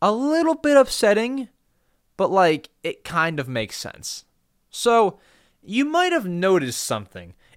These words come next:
If you've been a pretty big Pikmin fan over the years, you would know that the Pikmin logos have a certain look to them.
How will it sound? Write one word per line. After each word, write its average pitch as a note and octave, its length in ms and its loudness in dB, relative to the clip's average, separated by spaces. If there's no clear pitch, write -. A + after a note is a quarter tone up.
If G3+ 240 0
you've C4+ 340 0
been G3 380 -2
a E3 180 0
pretty F3 320 -4
big C#3 420 -4
Pikmin C3 420 -10
fan C#3 320 -4
over C3 180 -4
the C3 80 -2
years, D3 320 -4
you D4 100 0
would D#4 100 -4
know E3 180 -2
that D#3 300 -4
the E3+ 180 -6
Pikmin A#3+ 500 -6
logos C#3+ 520 2
have D#4+ 420 4
a D#4 60 2
certain E3 520 -2
look C3+ 220 -2
to A#2+ 120 -10
them. F#2+ 300 -10